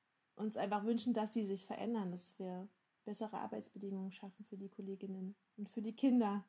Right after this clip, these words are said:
Vielen Dank dir, Barbara, für diesen eigentlich, ich fand, wir haben unglaublich viel angesprochen.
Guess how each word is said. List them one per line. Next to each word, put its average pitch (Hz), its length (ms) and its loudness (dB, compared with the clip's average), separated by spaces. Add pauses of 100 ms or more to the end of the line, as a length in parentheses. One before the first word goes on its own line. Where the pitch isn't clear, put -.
Vielen 269 200 4
Dank 247 320 2
dir, 208 160 -2
Barbara, 196 500 0
für 214 200 -8
diesen 208 600 -4 (760)
eigentlich, 220 500 0 (320)
ich - 220 -4
fand, 220 320 0
wir 220 80 2
haben 220 240 -2
unglaublich 254 580 0
viel - 120 -4
angesprochen. 262 680 -2